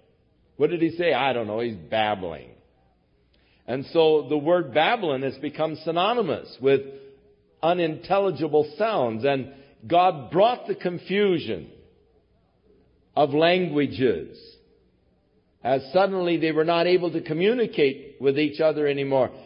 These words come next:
And this confusion that resulted as their whole language patterns were changed. They began to get into groups and migrate away from that area into their language groups.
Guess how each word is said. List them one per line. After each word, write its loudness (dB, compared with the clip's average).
And -2
this 2
confusion -2
that -2
resulted 2
as 4
their 4
whole 4
language -2
patterns -2
were -2
changed. -4
They 2
began 0
to -2
get 4
into -4
groups 2
and 0
migrate 2
away 2
from -8
that 0
area 4
into -4
their 2
language 0
groups. 0